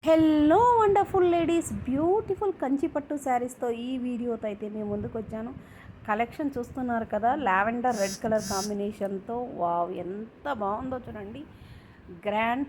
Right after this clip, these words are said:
పళ్ళు, ప్లెయిన్ డార్ట్స్‌తో బ్లౌజ్ అనమాట. చాలా చాలా బాగుంది, ట్రెండింగ్ కలర్ కదా. ఇదే శారీ మనకి ఎయిటీన్ థౌజండ్, నైన్టీన్ థౌజండ్ నియర్లీ చెప్తున్నానండి, ఫార్టీ థౌజండ్ వరకు కూడా ఉంది.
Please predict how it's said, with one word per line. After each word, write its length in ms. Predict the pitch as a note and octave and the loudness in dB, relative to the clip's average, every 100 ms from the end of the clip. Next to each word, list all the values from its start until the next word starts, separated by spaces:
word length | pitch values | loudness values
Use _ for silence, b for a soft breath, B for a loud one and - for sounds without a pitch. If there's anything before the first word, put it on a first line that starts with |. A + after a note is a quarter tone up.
| - | -2
పళ్ళు, 320 | G#3 A3+ B3+ D#4+ - - | -2 0 -4 -6 -10 -6
ప్లెయిన్ 360 | B3 B3 C4+ B3 - G#3+ F#3+ | -4 -2 -2 -4 -6 -6 0
డార్ట్స్‌తో 440 | G3+ G#3+ - C4 G3+ F3 | 0 -2 -6 -6 -4 0
బ్లౌజ్ 380 | F#3+ F#3+ G#3+ B3 | 4 4 2 -2
అనమాట. 340 | A3+ G#3 G3+ A#3 C#4 C#4 - | -4 -4 -2 -2 -2 -4 -14
చాలా 400 | - - C4 C#4 C4 | -20 -14 -10 -10 -2
చాలా 240 | B3 A#3+ A3+ | 0 0 2
బాగుంది, 320 | A3 G#3+ A3+ - | 0 0 -6 -8
ట్రెండింగ్ 460 | A#3 A3 A3+ B3+ A#3+ | -6 -4 -2 -4 -2
కలర్ 200 | A3+ G#3+ G#3+ | 0 0 0
కదా. 140 | G#3+ E4 B B B A#3 A3+ | -4 -4 B B B -10 -6
ఇదే 200 | A#3+ C#4 D4 | -4 -2 -2
శారీ 300 | D4+ C4 C4 B3+ | 0 0 0 -2
మనకి 400 | A#3 A3 G3+ C#4 G#4 A#4+ B B B - A3+ | 0 -2 -4 -4 -4 -6 B B B -10 -4
ఎయిటీన్ 280 | A#3 C4 C4+ C4+ | -4 -4 -4 0
థౌజండ్, 360 | B3 C4 B3+ A3 | 0 0 -2 -2
నైన్టీన్ 400 | A3+ B3 C#4+ C4 | -2 -2 -4 -2
థౌజండ్ 360 | A#3+ A#3 A#3+ B3 - - - - - - - - - A3+ | -2 -2 -4 -6 -10 -20 -20 -20 -20 -20 -20 -20 -18 -10
నియర్లీ 300 | A#3 A#3+ C4+ C4 | -6 -6 -6 -8
చెప్తున్నానండి, 560 | B3+ A#3+ A3+ G#3+ A3+ A#3 | -8 -8 -4 -4 -6 -2
ఫార్టీ 380 | G3+ G#3+ A3 A#3+ A3+ | 0 0 -6 -8 -4
థౌజండ్ 360 | G#3+ G#3 G3+ F#3 | -4 -4 -6 -6
వరకు 240 | F#3 C4 C4+ | -6 -6 -4
కూడా 160 | C#4 A3+ | -2 -4
ఉంది. 240 | G#3 G3 | -4 -8